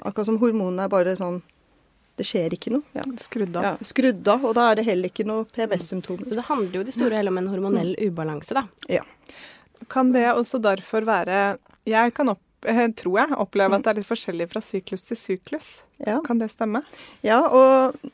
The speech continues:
Speaker 1: noen, noen av pasientene mine lurer på om det kanskje kan komme av at akkurat som eggstokk,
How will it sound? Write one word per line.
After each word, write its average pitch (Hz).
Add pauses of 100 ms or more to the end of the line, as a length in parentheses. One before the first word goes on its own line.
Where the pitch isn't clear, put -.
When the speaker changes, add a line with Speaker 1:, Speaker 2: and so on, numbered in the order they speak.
(100)
Speaker 1:
noen, 285
noen 254
av 208
pasientene 226
mine 208
lurer 214
på 196
om 196
det 196
kanskje -
kan 196
komme 190
av 180
at 190
akkurat 190
som 196 (360)
eggstokk, -